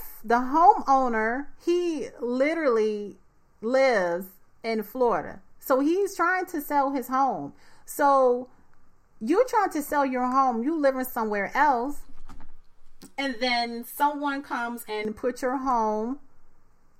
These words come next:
on Craigslist, and you just responded to it, and you're in the home.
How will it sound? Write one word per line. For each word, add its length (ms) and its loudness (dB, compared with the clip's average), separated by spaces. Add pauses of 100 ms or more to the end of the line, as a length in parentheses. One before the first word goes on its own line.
(640)
on 560 2 (120)
Craigslist, 760 -2 (720)
and 320 -2
you 140 2
just 240 -8
responded 640 -2
to 320 -2
it, 240 -6 (1200)
and 180 -4
you're 280 -2
in 100 -2
the 100 -2
home. 540 -2